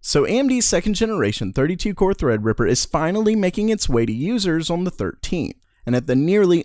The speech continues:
unbelievable price of seventeen hundred ninety-nine dollars. If you're new to C P Us, this may sound like a crazy price, but considering a ten core C P U cost nearly the same just two years ago, it's definitely a great deal. Well, A M D hasn't stopped at a great price.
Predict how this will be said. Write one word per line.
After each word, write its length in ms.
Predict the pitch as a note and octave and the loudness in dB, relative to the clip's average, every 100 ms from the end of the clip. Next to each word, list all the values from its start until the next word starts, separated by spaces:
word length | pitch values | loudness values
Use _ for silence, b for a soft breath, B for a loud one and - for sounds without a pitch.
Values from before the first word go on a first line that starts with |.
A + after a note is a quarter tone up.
| - | 0
unbelievable 800 | F3 B3+ C4+ B3+ C4 C4 C4 C4 | 2 2 0 0 -2 -2 -2 0
price 320 | G3 D3+ D#3+ | 2 2 0
of 100 | C#3+ | -2
seventeen 460 | - F3 F3 G3 F3 | 0 0 0 0 0
hundred 300 | F3 F#3+ F#3 | 0 0 0
ninety-nine 500 | B2 G#2 G2+ F#2 F2+ | 2 2 0 0 0
dollars. 520 | D3+ C3+ - - - - | 2 0 -4 -10 -12 -8
If 140 | A#2 A#2 | -4 0
you're 100 | A#2+ | 2
new 160 | G#3 | 2
to 80 | A#3+ | 2
C 220 | - B2 | 0 0
P 260 | G#2+ E2 D#2+ | -2 -6 -6
Us, 100 | - | -6
this 160 | D#3+ | -4
may 140 | G#3 G#3 | -2 0
sound 300 | - E3 D#3+ | 0 0 0
like 140 | D3+ | -2
a 60 | D#3 | -4
crazy 680 | - B2+ C#3 B3 C4 C#3+ G#2+ | -4 -4 -2 0 0 0 -4
price, 420 | - - - - - | -6 -6 -6 -4 -2
but 140 | B3+ | 0
considering 500 | B3 G#3 F3 F3 E3+ | 2 2 2 2 0
a 60 | D3+ | 0
ten 200 | E3+ D#3+ | 0 0
core 220 | - C#3 | 0 0
C 180 | - C#3 | 0 0
P 120 | B2+ | 2
U 100 | C3+ | 2
cost 240 | C#3 C3 | 0 2
nearly 320 | C3 C3+ C3 | 2 4 2
the 140 | A2 G#2 | 0 0
same 440 | - A#3+ A#3 G3 | 2 2 2 0
just 320 | D#3 C3 - | 0 0 0
two 140 | - G#2+ | -2 -2
years 420 | A2+ F3+ B3+ G3 | -2 -6 -4 -4
ago, 360 | D3 B2+ B2+ B2 | 2 2 2 0
it's 300 | C4+ A3 - | -4 -2 0
definitely 500 | F#3 E3+ F3 E3 E3 | 0 2 2 2 2
a 60 | D3 | 2
great 320 | B2 G2 - | 0 -2 -2
deal. 400 | C#3+ F#3 - - - _ _ _ _ _ | 2 2 2 -4 -20 _ _ _ _ _
Well, 360 | - E3+ E3 - | 2 4 2 -2
A 120 | - B3 | -2 0
M 100 | B3+ | 2
D 180 | G#3+ - | 0 0
hasn't 420 | E3+ G3+ A3+ - | 0 2 0 -2
stopped 400 | - - A2+ - | -2 0 -2 -2
at 100 | A#2+ | -4
a 60 | A2+ | -4
great 240 | F#2 - | -6 -8
price. 540 | - G#3 - - - | -2 -2 -2 -6 -8